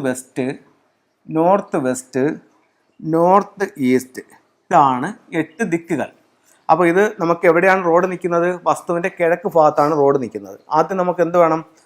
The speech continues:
വസ്തുവിലേക്ക് കയറാനുള്ള ഗേറ്റ് അല്ലെങ്കിൽ വഴി നിർണ്ണയിക്കണം.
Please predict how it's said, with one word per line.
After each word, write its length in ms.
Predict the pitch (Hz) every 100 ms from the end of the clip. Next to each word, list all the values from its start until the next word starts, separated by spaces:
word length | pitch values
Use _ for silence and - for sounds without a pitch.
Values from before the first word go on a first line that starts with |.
| _ 147
വസ്തുവിലേക്ക് 560 | 151 - 196 190 170 165
കയറാനുള്ള 520 | 151 151 165 156 147 151 139
ഗേറ്റ് 260 | 143 156
അല്ലെങ്കിൽ 240 | 147 139 147 135
വഴി 220 | 135 156 170 131
നിർണ്ണയിക്കണം. 500 | 123 123 117 104 95